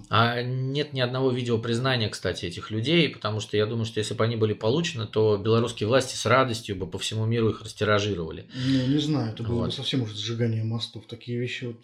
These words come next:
Speaker 2: э, знаешь, когда их вот выкатываешь, э, в публичное пространство, дальше дороги уже нет. Там
Speaker 1: Нет, ну подожди, смотри.
Speaker 2: нет возможности уже
Speaker 1: У, у,
Speaker 2: помириться.
Speaker 1: у тебя есть, э, как бы, ну, мне кажется, что когда Александр Григорьевич затеял всю эту историю, то он частично пытается эти мосты сжечь.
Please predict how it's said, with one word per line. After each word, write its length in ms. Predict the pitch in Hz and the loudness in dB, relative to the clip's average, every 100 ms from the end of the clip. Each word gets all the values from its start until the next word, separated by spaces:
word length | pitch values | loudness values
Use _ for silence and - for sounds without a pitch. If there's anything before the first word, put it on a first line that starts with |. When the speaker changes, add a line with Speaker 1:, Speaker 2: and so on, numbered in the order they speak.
| - | -8
Speaker 2:
э, 200 | 120 117 | -6 -4
знаешь, 160 | 120 120 - | -4 -6 -4
когда 220 | 127 131 | -2 0
их 140 | 120 127 | 0 -2
вот 160 | - | -4
выкатываешь, 920 | 123 131 131 135 127 117 117 113 - | -4 -2 0 0 0 0 0 -2 -4
э, 40 | 120 | -4
в 380 | 113 113 113 117 - | -2 0 -2 -4 -4
публичное 420 | 120 117 117 117 | -2 -2 -2 -4
пространство, 580 | 120 120 147 175 - 117 | -2 -4 -2 -2 -2 -2
дальше 260 | 117 127 | -4 -6
дороги 580 | 123 123 127 143 127 120 | -12 -8 -4 0 0 -2
уже 180 | 117 147 | -4 -2
нет. 200 | 127 101 | -2 -4
Там 100 | 110 | 0
Speaker 1:
Нет, 240 | 131 107 | 2 4
ну 100 | 117 | 2
подожди, 440 | 117 131 131 113 95 | 2 4 4 2 -4
смотри. 240 | 110 117 | 0 2
Speaker 2:
нет 280 | 135 151 135 | 4 4 4
возможности 520 | 135 147 127 110 - | 0 -2 -2 -4 -6
уже 140 | 113 113 | -4 -4
Speaker 1:
У, 220 | 123 120 | -4 -2
у, 40 | |
Speaker 2:
помириться. 480 | 127 143 127 - - - | 2 4 2 -6 -14 -8
Speaker 1:
у 140 | 113 | -4
тебя 260 | 113 135 165 | 0 4 4
есть, 560 | 160 131 165 - - 151 | 2 -2 -4 -6 -8 -6
э, 1400 | 135 123 120 113 113 110 107 98 98 92 92 95 90 - | -2 0 2 2 2 2 0 -2 -2 -4 -4 -6 -6 -2
как 160 | 123 | 0
бы, 160 | 113 117 147 | 0 -2 0
ну, 220 | 208 139 | 0 2
мне 120 | 143 | 0
кажется, 300 | 135 175 160 | 2 0 -2
что 400 | - 151 131 110 | 0 2 2 0
когда 340 | - 123 135 | -4 -4 2
Александр 400 | 135 117 139 123 | 2 2 -2 -4
Григорьевич 380 | 110 123 131 110 | -6 -4 -2 0
затеял 320 | 120 120 123 | -2 0 0
всю 160 | 113 120 | 0 -4
эту 140 | - 123 | -2 -4
историю, 480 | - 240 262 127 | 2 2 4 2
то 160 | 120 131 | 2 2
он 240 | 185 208 | 2 0
частично 560 | - 113 - 175 160 117 | -2 -2 -2 -2 0 -4
пытается 520 | 113 113 147 147 - | -6 0 2 2 -2
эти 120 | 110 110 | -8 -4
мосты 320 | 113 113 104 | -4 -4 -4
сжечь. 420 | 90 117 113 | -2 -2 -2